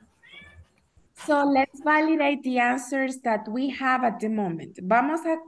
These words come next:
confirmar si las respuestas que me han comentado están correctas. A ver. Let's submit the answers. We have to check this one,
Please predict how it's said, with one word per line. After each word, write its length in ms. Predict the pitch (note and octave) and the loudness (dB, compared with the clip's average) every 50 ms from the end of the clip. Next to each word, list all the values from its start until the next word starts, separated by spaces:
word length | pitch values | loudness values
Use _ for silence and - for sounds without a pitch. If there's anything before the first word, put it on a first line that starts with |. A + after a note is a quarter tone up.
| - | -10
confirmar 760 | - C#4 C4+ C4+ C4+ C4 C4 B3 A3 G3+ G#3 A3+ A#3+ D4 F4+ G4 G4 | -6 -4 -4 -4 -4 -6 -6 -6 -4 -2 -2 -2 0 0 -2 -2 0
si 100 | - E4 | 0 0
las 160 | C#4 A#3+ B3 | 0 0 0
respuestas 600 | B3 A3 A3 A3 - A#3 A#3 C4+ B3+ - D4 C#4+ C#4+ - | -2 -4 -6 -6 -4 -2 -2 -2 -2 -4 -6 -6 -6 -6
que 140 | - C4 | -6 -4
me 100 | A#3 A3+ | -4 -2
han 120 | G#3+ A3 A3+ | -2 -4 -4
comentado 560 | A3 B3 A#3+ A#3 A3+ A3+ A#3 A3+ G#3 G#3+ A3+ | -4 -4 -4 -2 -2 -2 -2 0 0 0 0
están 360 | B3 B3 - - F3+ E3+ F3 | -2 -4 -6 -6 -6 -4 -4
correctas. 580 | F3 G3 G#3+ A#3 A3+ G#3+ F#3+ - - - - - - - | -4 -2 -2 0 0 0 0 -2 -8 -18 -18 -14 -12 -6
A 140 | - F3 E3+ | -6 -6 -6
ver. 100 | F3 - - - - - - - _ _ _ _ _ _ _ _ _ _ _ _ - _ | -6 -10 -16 -18 -18 -18 -20 -20 _ _ _ _ _ _ _ _ _ _ _ _ -20 _
Let's 340 | - A#3 A#3+ A#3+ A#3+ A#3 - | -6 -2 -2 -2 -2 -4 -6
submit 440 | - C#4+ C#4+ C#4+ C#4 C4+ B3+ G#3+ F#3 | -6 -2 -2 0 0 0 0 -2 -4
the 180 | G3 G3 G#3 G#3 | -6 -4 -2 0
answers. 840 | G3+ G3 F#3+ F3 E3+ F3+ F3 - - - - - - - - _ _ _ _ _ _ _ _ _ _ _ _ _ _ _ _ _ _ - _ _ _ _ _ _ _ _ _ | 0 0 0 -2 -2 -4 -8 -12 -12 -12 -14 -16 -20 -20 -20 _ _ _ _ _ _ _ _ _ _ _ _ _ _ _ _ _ _ -20 _ _ _ _ _ _ _ _ _
We 340 | - G#3+ G#3+ B3+ C#4 C#4+ D#4 | -8 -4 -2 0 2 2 2
have 520 | D4+ D4 C#4 C4+ C4 C4 C#4 C#4+ D4 D4+ D4 - - - - _ _ - | 0 -2 -2 0 2 2 4 2 2 0 -2 -6 -14 -16 -20 _ _ -4
to 120 | B3+ B3 | -4 -4
check 600 | A#3 - - - B3+ A#3+ B3 B3 - - - - _ _ - - - - _ - G3 F#3 - _ _ - | -4 -6 -6 -2 0 2 2 0 -2 -8 -18 -20 _ _ -14 -14 -14 -14 _ -16 -16 -16 -16 _ _ -2
this 340 | C#4 C#4+ D#4+ F#4 - - - | 0 2 2 0 -2 -4 -6
one, 300 | F#4 G4 G4 G4 G4+ | -4 -4 -4 -4 -4